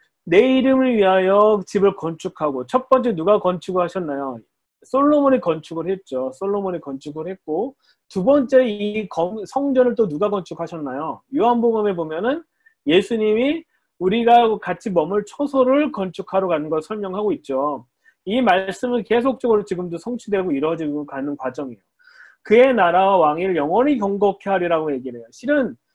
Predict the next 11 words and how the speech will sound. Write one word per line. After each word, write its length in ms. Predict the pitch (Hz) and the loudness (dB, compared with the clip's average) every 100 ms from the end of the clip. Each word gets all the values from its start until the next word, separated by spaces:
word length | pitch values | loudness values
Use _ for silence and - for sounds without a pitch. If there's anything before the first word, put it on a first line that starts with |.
| _ _ | _ _
다윗의 680 | - 160 220 302 302 285 269 | 0 4 4 4 2 2 2
가문을 640 | 214 185 202 214 220 220 | 2 2 2 0 2 0
통해서 400 | 220 226 214 196 | 0 -2 -2 -2
하나님은 420 | 226 226 220 208 196 | -2 0 0 -2 -4
계속 440 | 240 247 233 233 | -2 0 0 0
뭐 200 | 170 165 | 0 0
한 160 | 202 233 | 0 0
거냐면은 720 | 202 185 165 156 156 208 220 | -2 -4 -6 -8 -8 -8 -8
하나님의 520 | - 262 269 262 262 - | -8 -6 -4 -4 -4 -6
킹덤에 720 | - 285 277 262 240 220 196 | -10 -6 -4 -2 -2 -2 -4
대해서 480 | 165 143 143 - | -4 -4 -6 -6